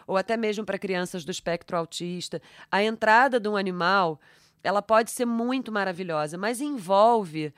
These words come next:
toda a responsabilidade de cuidar desse animal, que às vezes aquela família não tá com estrutura pra fazer isso.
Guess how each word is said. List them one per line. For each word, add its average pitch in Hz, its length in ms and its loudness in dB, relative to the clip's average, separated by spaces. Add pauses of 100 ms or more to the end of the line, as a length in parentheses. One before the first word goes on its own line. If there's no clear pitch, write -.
(340)
toda 311 260 2
a - 20 2
responsabilidade 226 920 0
de 214 100 -8
cuidar 208 560 2 (260)
desse 254 500 0
animal, 160 440 -4 (460)
que 320 160 -4
às 311 160 2
vezes 233 420 0
aquela 240 260 0
família 254 360 -2
não 277 200 -4
tá 262 280 2
com 269 120 -10
estrutura 196 480 -8
pra 165 120 -12
fazer 165 280 -10
isso. 143 400 -16